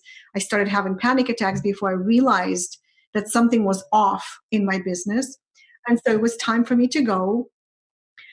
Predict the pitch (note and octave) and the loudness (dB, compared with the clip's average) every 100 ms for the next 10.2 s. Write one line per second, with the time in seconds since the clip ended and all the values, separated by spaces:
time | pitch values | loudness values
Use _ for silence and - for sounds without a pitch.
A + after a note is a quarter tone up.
0 | - - _ B3+ C4 - D4 C#4+ C#4+ C#4 | -20 -20 _ 2 2 2 4 6 8 6
1 | C4+ C4 - _ _ _ _ _ _ _ | 6 2 -8 _ _ _ _ _ _ _
2 | - C4+ C4+ C4+ A#3 B3+ E4+ E4+ A3 G#3+ | 0 2 4 4 4 4 4 4 2 0
3 | - B3+ B3+ A#3+ C4 B3+ B3+ D#4+ B3+ A#3 | 0 2 2 4 4 2 2 2 2 4
4 | G#3+ G3 G3 - - _ _ _ _ _ | 2 2 -2 -6 -18 _ _ _ _ _
5 | _ A#3 G#3+ G#3+ A#3 - G#3+ - G3+ F#3+ | _ 2 2 2 -2 -2 -4 -4 -4 -4
6 | F#3+ G3+ G3 A3+ B3 D4+ G3 G3 G#3+ - | -4 -6 -4 -4 -2 0 -2 -4 -8 -12
7 | _ - - _ _ _ _ _ - A3 | _ -20 -20 _ _ _ _ _ -2 2
8 | B3+ B3+ C#4 G#4+ - C4 B3 A#3+ A#3+ G#3+ | 2 2 0 0 4 4 6 4 2 0
9 | G#3 A#3 G#3+ G#3+ G#3+ - B3 B3 A#3 A3+ | 2 4 4 2 0 0 0 2 4 2
10 | A3+ | 0